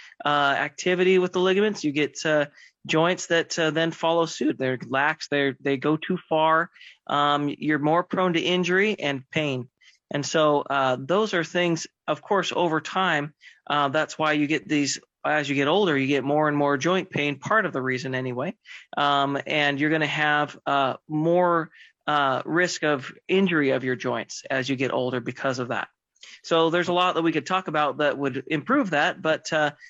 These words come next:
nutrition on that one, uh, is a really good one because you wanna get, uh, you wanna get those joints rebuilt or those ligaments rebuilt up, um,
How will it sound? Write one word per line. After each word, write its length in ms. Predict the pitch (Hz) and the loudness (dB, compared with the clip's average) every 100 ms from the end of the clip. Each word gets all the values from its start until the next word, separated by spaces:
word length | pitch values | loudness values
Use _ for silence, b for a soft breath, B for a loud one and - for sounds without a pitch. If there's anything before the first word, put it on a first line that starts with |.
| B | B
nutrition 600 | 160 160 - 214 208 185 | -2 0 0 0 2 2
on 260 | 143 147 151 | 2 2 2
that 220 | 156 143 | 2 2
one, 320 | 160 185 170 | 0 0 -2
uh, 220 | - 151 135 | -2 0 2
is 140 | 147 | 0
a 100 | 147 | -2
really 280 | 143 180 196 | 0 2 2
good 200 | 185 208 | 2 0
one 200 | 151 131 | 0 0
because 400 | 135 160 147 139 | -2 -2 -2 0
you 100 | 160 | 0
wanna 220 | 175 196 | 2 0
get, 280 | 180 180 - _ B B _ _ | 0 -2 -2 _ B B _ _
uh, 320 | 160 147 143 - | 0 2 0 0
you 100 | 156 | 0
wanna 220 | 185 196 | 2 0
get 240 | 254 - | -2 -2
those 260 | 160 151 139 | 0 0 -2
joints 480 | 135 165 156 139 - | -2 0 0 -2 -8
rebuilt 640 | 143 160 180 156 165 160 - | -2 0 2 2 0 0 0
or 100 | 143 | 0
those 240 | 143 127 | 0 0
ligaments 440 | 160 202 151 127 | 0 0 -2 -4
rebuilt 560 | 139 165 170 160 151 - | -2 0 2 2 0 0
up, 260 | 175 143 - B B B - | 0 0 -4 B B B -2
um, 400 | 147 143 139 | 2 2 0